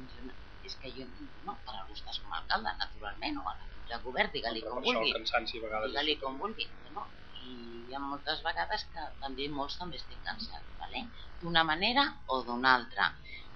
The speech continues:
Speaker 1: Però no sé, jo sempre dic que les coses dites d'una manera o d'una altra cansen, poden ofendre o no poden ofendre.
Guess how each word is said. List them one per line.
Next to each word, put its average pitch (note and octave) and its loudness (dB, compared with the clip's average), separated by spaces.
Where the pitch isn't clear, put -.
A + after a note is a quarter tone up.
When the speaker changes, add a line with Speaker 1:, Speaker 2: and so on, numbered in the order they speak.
Speaker 1:
Però A2 -6
no A#2 -8
sé, - -8
jo B2+ -6
sempre C#3+ -4
dic C3 -6
que C#3 -6
les C3 -6
coses C#3+ -8
dites C3+ -8
d'una C#3+ -2
manera C3+ 2
o C3 -6
d'una C#3 2
altra C#3 2
cansen, F#3 4
poden C3 -4
ofendre F3+ -4
o G3+ 4
no D#3 -2
poden A2+ -4
ofendre. B2 -4